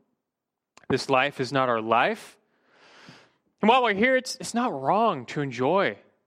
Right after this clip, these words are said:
many of the blessings that, that God has given us. But we know that we're compelled to, to give, to sacrifice, to help others,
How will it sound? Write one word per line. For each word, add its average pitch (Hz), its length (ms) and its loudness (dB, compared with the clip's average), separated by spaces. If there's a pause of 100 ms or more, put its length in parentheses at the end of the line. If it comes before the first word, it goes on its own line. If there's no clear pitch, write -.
(140)
many 147 180 0
of 170 40 0
the 165 80 0
blessings 160 600 0
that, 151 300 0 (240)
that 127 100 -6
God 135 200 2
has 117 140 -10
given 131 240 -2
us. - 460 -6 (1300)
But - 380 -2 (200)
we 143 220 -2
know 143 180 2
that 135 120 0
we're 131 120 0
compelled 143 580 -4
to, 127 160 -8
to - 160 -12
give, 113 560 -4 (260)
to 127 100 -16
sacrifice, 117 720 -2
to - 100 -6
help 120 280 -2
others, 107 600 -4